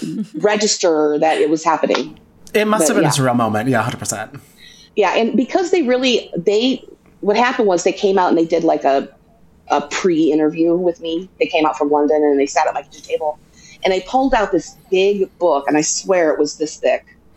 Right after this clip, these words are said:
Speaker 2: And it was a three-ring binder. And they had all these notes and screenshots, and, and they knew the case almost as much as I did. And that's why I was like, "Okay, this is, these are the people.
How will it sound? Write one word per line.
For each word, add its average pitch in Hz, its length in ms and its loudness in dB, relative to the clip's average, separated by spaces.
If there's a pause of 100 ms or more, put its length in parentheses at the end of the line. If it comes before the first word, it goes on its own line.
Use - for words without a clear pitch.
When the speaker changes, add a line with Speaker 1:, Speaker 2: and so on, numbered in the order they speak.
(300)
Speaker 2:
And 180 80 4
it - 60 0
was 170 120 2
a 175 80 2
three-ring 180 480 0
binder. 147 520 2 (720)
And 175 160 2
they 175 160 0
had 160 520 0 (200)
all 202 640 0
these 185 320 -6
notes 185 920 -2
and 156 440 2
screenshots, 165 960 0
and, 147 280 0 (760)
and 180 280 0 (200)
they 214 200 2
knew 233 320 2
the 208 100 4
case 196 600 -2 (240)
almost 233 260 2
as 190 140 0
much 196 160 0
as 160 100 0
I 165 160 2
did. - 320 -2 (680)
And 190 100 2
that's 196 240 0
why 185 140 2
I - 20 2
was 156 160 0
like, 147 240 0 (100)
"Okay, 139 280 0
this - 180 -6
is, - 80 -14
these 156 260 -2
are 147 60 2
the 139 60 0
people. - 400 -4